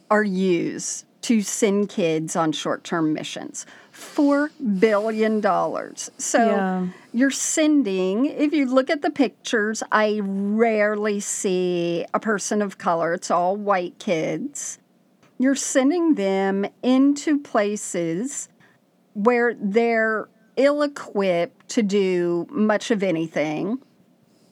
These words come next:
Speaker 1: And that money could be used to just, like, send the money or the supplies or even one good, you know, contractor or whatever it is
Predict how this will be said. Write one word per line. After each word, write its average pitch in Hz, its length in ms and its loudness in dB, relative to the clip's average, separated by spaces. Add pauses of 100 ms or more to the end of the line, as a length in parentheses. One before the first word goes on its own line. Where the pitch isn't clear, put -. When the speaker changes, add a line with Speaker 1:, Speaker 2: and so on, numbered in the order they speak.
(880)
Speaker 1:
And 214 720 2 (380)
that 269 300 2
money 269 320 4
could 277 240 0
be 269 80 4
used 233 720 0
to 262 100 0
just, 214 360 -4
like, 185 300 -2 (120)
send 277 440 2
the 269 40 2
money 226 380 0
or 277 300 2
the 339 140 -2
supplies 185 1000 -2 (140)
or 320 200 2
even 277 560 2 (440)
one 226 960 0 (160)
good, 208 640 0
you 214 100 2
know, 165 440 0
contractor 185 1400 -2
or 190 520 0
whatever 208 560 0
it 170 80 -4
is 156 380 -4